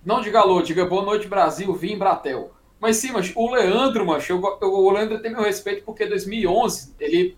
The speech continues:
ficou até o final do ano, aí o cara assumiu a, a liderança do time. Tenho muito respeito pelo Leandro, viu, cara?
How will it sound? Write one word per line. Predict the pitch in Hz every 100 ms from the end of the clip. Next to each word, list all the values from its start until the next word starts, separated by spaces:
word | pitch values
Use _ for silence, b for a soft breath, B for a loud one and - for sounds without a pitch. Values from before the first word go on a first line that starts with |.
| -
ficou | 185 185
até | 151 -
o | 220
final | 226 262 254
do | 226 160
ano, | 156 156
aí | 147
o | 143
cara | 156 156 151 - -
assumiu | - - 165 180 233
a, | 214 185 160
a |
liderança | 165 170 165 165
do | 165 139
time. | - 143 165 _ - -
Tenho | 185 180
muito | 170 254 269
respeito | 240 226 214 208
pelo | 202 196
Leandro, | 180 139 131
viu, | 156
cara? | 165 113 113